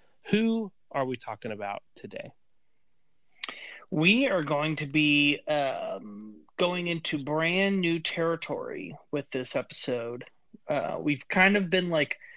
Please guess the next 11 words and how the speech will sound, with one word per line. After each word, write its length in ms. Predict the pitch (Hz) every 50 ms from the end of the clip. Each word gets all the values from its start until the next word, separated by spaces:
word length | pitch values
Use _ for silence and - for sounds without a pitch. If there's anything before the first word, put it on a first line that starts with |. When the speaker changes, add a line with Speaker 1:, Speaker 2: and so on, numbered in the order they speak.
| - - - - _ _ -
Speaker 2:
slowly 440 | - - - 147 143 165 170 156
making 600 | 139 131 127 127 131 131 135 135 - 180 175 175
our 200 | 180 185 190 190
way 280 | 185 185 185 185 190 190
there 420 | 170 180 180 185 185 190 196 196
in 80 | 185 170
our 160 | 165 156 156 - - - - - -
History 420 | 190 175 - - - 185 180 170 165
of 140 | 156 147
Music 400 | 160 160 160 170 165 175 175 -
series. 760 | - - 202 196 185 190 202 214 220 240 240 - - - -